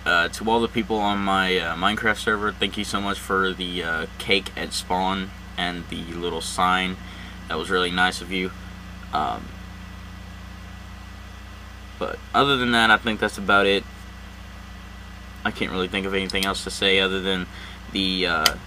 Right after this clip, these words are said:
black coating on the blade looks really nice when you f-, first open it up out of the package,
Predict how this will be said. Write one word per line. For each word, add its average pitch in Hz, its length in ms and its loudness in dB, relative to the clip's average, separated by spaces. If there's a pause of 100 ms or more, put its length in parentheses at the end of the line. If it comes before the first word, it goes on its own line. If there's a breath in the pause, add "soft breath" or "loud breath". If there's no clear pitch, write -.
(460)
black 104 460 10 (120)
coating 110 600 2
on 95 180 0
the 87 120 -2 (180)
blade 101 420 6 (460 loud breath)
looks - 320 0 (180)
really 98 640 2
nice 87 540 -2 (500)
when 92 160 -2
you 87 120 -4
f-, 85 60 -10
first - 540 0
open 90 240 -2
it 87 100 -2
up 82 140 -4
out 90 140 6
of 85 60 0
the - 140 -6
package, 90 460 2